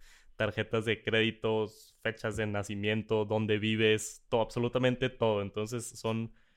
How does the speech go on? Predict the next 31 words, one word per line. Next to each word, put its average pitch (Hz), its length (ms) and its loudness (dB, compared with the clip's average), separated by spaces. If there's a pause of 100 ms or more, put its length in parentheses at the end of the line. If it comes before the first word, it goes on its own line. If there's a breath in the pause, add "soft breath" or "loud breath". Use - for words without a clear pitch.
(280)
protegerlos, 123 800 0
la 120 140 2
seguridad 117 680 2
y 120 100 -2
luego 120 220 4
aparte 139 440 2
mejorar 113 480 2
la 131 160 0
salud 120 460 0
del 151 260 -2
cuerpo 123 280 -2
humano. 127 440 0 (400)
Se - 180 -4
me 110 80 2
hace 107 160 0
excelente 110 560 0
que, 101 380 -2
que 104 100 0
Apple 101 240 0
se 113 80 -4
está 107 160 -4
enfocando 104 480 -2
en 107 80 -2
eso 110 380 -4
y 120 140 0
yo 143 200 2
creo 135 340 4
que 123 120 -2
sí 113 160 -4
van 117 220 2
a, 104 340 -2